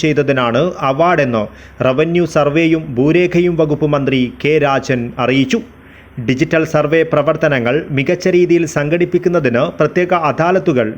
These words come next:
വില്ലേജ് തലത്തിൽ ജില്ലാ കളക്ടർ സംഘടിപ്പിച്ചിരുന്നു. സംസ്ഥാനത്ത് ആദ്യമായി ഡിജിറ്റൽ സർവേ സമ്പൂർണ്ണമായി പൂർത്തിയാക്കിയ ഉജാർ ഉൾവാർ വില്ലേജിൽ കളക്ടർ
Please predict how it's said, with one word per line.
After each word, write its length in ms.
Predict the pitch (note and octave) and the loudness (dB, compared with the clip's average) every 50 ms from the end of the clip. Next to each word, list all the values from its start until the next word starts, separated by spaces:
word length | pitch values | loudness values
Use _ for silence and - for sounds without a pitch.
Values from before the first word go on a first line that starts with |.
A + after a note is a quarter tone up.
| A#2+ | -2
വില്ലേജ് 400 | C3+ C#3+ D#3 F3+ F#3 F3 - - F#3 | 0 0 2 2 2 0 0 0 0
തലത്തിൽ 320 | E3+ E3 D#3 D#3+ D#3 D3+ D3+ - B2+ A2 | 0 0 0 0 -2 -2 -2 -4 -4 -2
ജില്ലാ 220 | B2+ C#3+ D#3+ E3+ F3 E3+ - | 0 2 2 0 0 0 0
കളക്ടർ 380 | D#3 D3+ - - - C#3+ C3 B2 - - - | 0 0 0 0 0 0 0 -2 -4 -8 -6
സംഘടിപ്പിച്ചിരുന്നു. 840 | - C3 C3+ D3 E3 D#3+ D3+ - D#3 B2+ - C3+ B2 C3 C#3+ G#3 A#3 A#3 - - - - - - - - - - - - - - | -4 -4 -2 -2 -2 -2 -2 -4 -4 -4 -2 -2 0 0 0 0 -2 -2 -6 -20 -20 -20 -20 -20 -20 -20 -20 -20 -20 -20 -10 -4
സംസ്ഥാനത്ത് 480 | - C3 B2 - - C#3+ C#3+ C#3+ D3 C#3+ B2+ B2+ | -4 -4 -2 -2 -2 0 0 0 0 0 0 -2
ആദ്യമായി 540 | B2+ C3 - - D#3 C3 A2 G#2 A2+ C#3+ F3 - - - - - C#3 | -2 -2 -2 -2 -2 0 0 -2 -2 -2 -4 -6 -10 -16 -12 -6 -4
ഡിജിറ്റൽ 340 | C#3 D3+ D3 G3 G3 A3 G#3 F#3+ - | -2 -2 0 0 0 0 0 0 0
സർവേ 260 | F#3+ F#3 F#3 F3 F3+ F3 - - | 0 0 0 0 -2 -4 -6 -6
സമ്പൂർണ്ണമായി 680 | - D3 C#3 C#3 D3 E3+ F#3+ F#3 F#3+ F#3 F3+ F3+ F3 E3+ E3+ | -4 -4 -4 -2 -2 -2 0 0 0 0 0 0 0 0 -2
പൂർത്തിയാക്കിയ 720 | D3 D3+ D3+ - - F3+ F3+ F3+ F3 E3+ - E3+ E3 E3 D#3+ D#3+ D3+ D3+ D#3 - - - - D3+ | -2 -4 -4 -2 0 2 2 2 0 -2 -2 -2 0 2 2 2 2 0 -2 -6 -12 -6 -2 -2
ഉജാർ 380 | C#3 C3+ D3+ E3+ F3 F3 E3+ E3 - - D#3 | -2 0 2 2 2 2 2 0 0 0 0
ഉൾവാർ 360 | C#3 D3+ D#3+ D#3 F3 F3 E3+ D#3+ D3+ | 0 0 2 2 2 2 2 2 0
വില്ലേജിൽ 460 | D3+ D3+ C#3+ C3 B2 A#2 - B2+ B2+ E3+ F#3 - - - - - - | 0 2 2 2 0 0 0 0 0 0 0 -2 -8 -20 -20 -8 -4
കളക്ടർ 420 | - F3 F#3+ F#3+ F#3+ G3 G3+ G3+ | -2 0 0 0 0 2 2 2